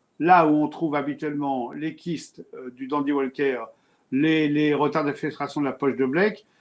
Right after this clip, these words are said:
Euh, il est, euh, par exemple ici, surélevé, très près de la tente, et c'est, c'est, ça peut pas être, euh, Dandy, et ça peut pas être, euh, ça peut pas être, euh, euh, Blake. Et donc ici, on a une image,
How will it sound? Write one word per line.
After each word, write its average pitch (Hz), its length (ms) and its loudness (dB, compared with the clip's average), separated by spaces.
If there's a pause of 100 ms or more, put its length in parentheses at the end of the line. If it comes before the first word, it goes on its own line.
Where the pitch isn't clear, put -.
(260)
Euh, 135 220 0 (100)
il 165 240 2
est, 147 380 4 (200)
euh, 131 240 -4
par 131 180 0
exemple 135 320 -2
ici, 196 400 -4 (240)
surélevé, 160 880 4
très 214 260 4
près 175 200 -2
de 143 40 -2
la 139 120 -2
tente, 180 320 -4 (300)
et 131 120 -4
c'est, 143 420 -6
c'est, 135 300 -10 (120)
ça 131 160 -8
peut 135 180 -4
pas 165 260 4
être, 139 180 -4
euh, 131 240 -2 (240)
Dandy, 135 380 0
et 190 200 -2
ça 131 180 -6
peut 131 180 -4
pas 151 260 0
être, 143 240 -4
euh, 135 240 -4
ça 131 160 -12
peut 123 180 -10
pas 143 260 -4
être, 151 140 -10 (400)
euh, 127 420 -8
euh, 123 40 -4
Blake. 120 380 -6 (580)
Et 127 100 -2
donc 147 360 4
ici, 160 340 0
on 143 100 2
a 135 100 4
une 131 100 4
image, 135 480 4